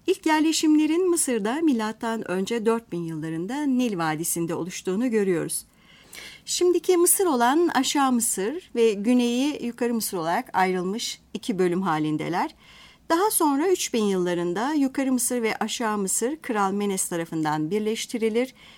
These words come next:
ve bir politik birlik oluşur. Üç bin yıl sürer bu birlik. Otuz hanedan ve yüz doksan kral hüküm sürer bu dönemde. Bu dönemin üç bin yılın belirgin özellikleri nelerdir?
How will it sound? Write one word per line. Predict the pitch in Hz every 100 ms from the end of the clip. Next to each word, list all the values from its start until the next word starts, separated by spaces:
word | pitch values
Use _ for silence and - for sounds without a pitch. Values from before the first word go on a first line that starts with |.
| - 294
ve | 285
bir | 320
politik | - 311 311 320 -
birlik | 285 302 -
oluşur. | 170 180 - 226 - -
Üç | 294 - 226
bin | 202
yıl | 202 220
sürer | - 208 208 202 156
bu | 143
birlik. | 156 151 190 254 - - - _ _ _
Otuz | 262 339 440 -
hanedan | 277 247 226 220 277 392
ve | 320
yüz | 269 277 254
doksan | 277 - 320 311
kral | 302 233 170 151
hüküm | 190 180 175
sürer | - 165 147 143 175
bu | 185
dönemde. | 175 156 147 151 254 349 - - - _ _ _ 539
Bu | 523 415
dönemin | 294 214 180 196 254
üç | 392 - 285
bin | 262
yılın | 240 233 247 254
belirgin | 294 285 285
özellikleri | 247 208 202 190 190 185 185 185
nelerdir? | 160 156 147 - -